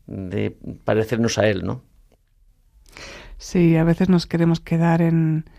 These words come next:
Speaker 2: en lo bonito, ¿no? En, en el Domingo de Ramos, alabando al,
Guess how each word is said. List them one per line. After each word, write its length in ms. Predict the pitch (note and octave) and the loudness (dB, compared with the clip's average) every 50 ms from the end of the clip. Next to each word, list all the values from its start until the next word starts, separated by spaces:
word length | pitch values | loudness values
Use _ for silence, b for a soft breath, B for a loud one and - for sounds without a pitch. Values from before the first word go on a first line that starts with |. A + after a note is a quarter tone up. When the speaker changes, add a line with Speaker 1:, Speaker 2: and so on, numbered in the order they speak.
| b b b b b b b | b b b b b b b
Speaker 2:
en 220 | - E3 F3 F3+ F3 | 0 2 4 4 4
lo 100 | F3 D#3+ | 4 2
bonito, 580 | D#3 D#3+ D#3+ F3 F3 F3 E3+ - - D#3 D3+ | 0 0 2 4 4 4 2 0 -2 -4 0
¿no? 260 | D#3+ E3 E3+ F3+ F#3 | 2 2 4 4 4
En, 460 | F#3 F3 F3 E3+ D#3+ D3 D3 - - - | 4 4 4 2 2 0 0 -2 -2 -4
en 440 | E2 E2 - - - - - - - | -6 -6 -6 -6 -6 -8 -8 -8 -8
el 280 | E2 G2 F#2+ G2 B2 D#3+ | -6 -6 -4 -4 -2 0
Domingo 380 | E3+ E3+ F#3 F#3 F#3 F3 F3 | 2 4 4 4 4 4 4
de 120 | F3 F3 E3+ | 2 2 2
Ramos, 640 | E3 E3+ E3+ F3 F3 F3+ F3 E3+ E3+ F3 E3+ - B B B B B B B B | 2 2 2 2 4 4 4 4 4 2 0 -2 B B B B B B B B
alabando 640 | - - E3 E3 E3 E3 E3 E3 E3 E3 E3+ E3+ E3+ | -6 -2 0 2 2 4 4 4 4 4 4 2 2
al, 500 | E3 E3 D#3+ E3 E3 D#3+ D#3+ D#3 D#3 D#3 | 2 2 2 2 2 2 0 0 -2 -4